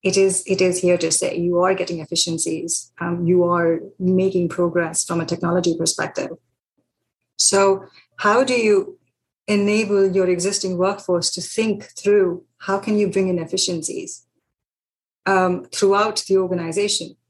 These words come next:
So instead of, and it's, it, I think it eventually is going to happen, but instead of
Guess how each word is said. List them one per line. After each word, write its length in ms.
So 200
instead 440
of, 240
and 160
it's, 260
it, 220
I 80
think 260
it 160
eventually 560
is 120
going 180
to 100
happen, 420
but 140
instead 380
of 200